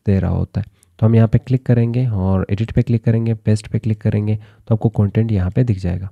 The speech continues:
अब इस कंटेंट को वापस ऊपर ले जाना है, बिल्कुल ईजी है। सिलेक्शन कर लो, सिलेक्शन के बाद एडिट पे क्लिक कर लो, कट पे क्लिक कर लो, कर्सर टॉप पे रखना है, एडिट पे क्लिक करना है,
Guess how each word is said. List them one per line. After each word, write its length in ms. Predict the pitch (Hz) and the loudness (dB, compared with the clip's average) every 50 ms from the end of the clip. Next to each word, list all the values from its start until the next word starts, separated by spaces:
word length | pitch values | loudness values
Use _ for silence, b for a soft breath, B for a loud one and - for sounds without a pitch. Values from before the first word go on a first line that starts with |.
| _ - | _ 2
अब 80 | 120 | 2
इस 60 | 139 | 2
कंटेंट 280 | - - 151 151 160 151 | 4 4 4 4 4 4
को 100 | 147 147 | 4 6
वापस 240 | 127 120 - 139 131 | 4 6 4 4 4
ऊपर 200 | 131 120 131 123 | 4 4 4 4
ले 140 | 113 104 98 | 4 4 4
जाना 200 | 98 92 92 92 | 2 -2 -4 -4
है, 80 | 95 92 | -6 -4
बिल्कुल 280 | 98 104 104 - 127 127 | -4 -2 0 2 2 4
ईजी 200 | 127 123 127 131 | 4 4 2 0
है। 140 | 135 131 117 - | 0 -2 -4 -6
सिलेक्शन 420 | - - 101 101 98 - 117 117 | -4 -2 -2 0 0 0 -2 -2
कर 140 | 117 120 117 | 0 0 0
लो, 220 | 117 117 127 135 127 - | 2 2 0 0 -2 -6
सिलेक्शन 340 | - - 104 101 - - 107 | -6 -4 -4 -2 -2 -2 -2
के 180 | 107 - 110 104 | 0 0 0 2
बाद 280 | 98 107 107 107 107 104 - - | 2 2 2 2 2 0 -2 -4
एडिट 200 | 101 110 107 - | -2 -2 -2 0
पे 100 | - 120 | 0 -2
क्लिक 220 | - 120 117 - | 0 0 -2 -2
कर 100 | - 117 110 | 0 0 0
लो, 160 | 113 123 131 - b b b b - | 0 0 -2 -4 b b b b -2
कट 160 | - 107 - | -2 0 0
पे 100 | - 120 117 | 2 0 0
क्लिक 240 | - 120 117 104 | 0 0 -4 -2
कर 120 | - 117 113 | 0 0 0
लो, 160 | 113 117 117 | 2 0 0
कर्सर 340 | - - 110 - - 107 107 | -2 -2 -6 -4 -4 -6 -4
टॉप 240 | - 117 110 107 - | -2 -2 -2 0 2
पे 80 | 113 | 0
रखना 240 | 110 110 - - 113 | 0 0 0 -2 -4
है, 100 | 110 - - | -4 -4 -6
एडिट 220 | 98 98 - 101 - | -6 -6 -6 -6 -4
पे 120 | - 104 | -4 -6
क्लिक 260 | 101 - 110 104 107 | -4 -4 -4 -4 -2
करना 280 | - 107 104 104 104 98 | -2 -2 -2 0 -2 -4
है, 100 | 101 | -4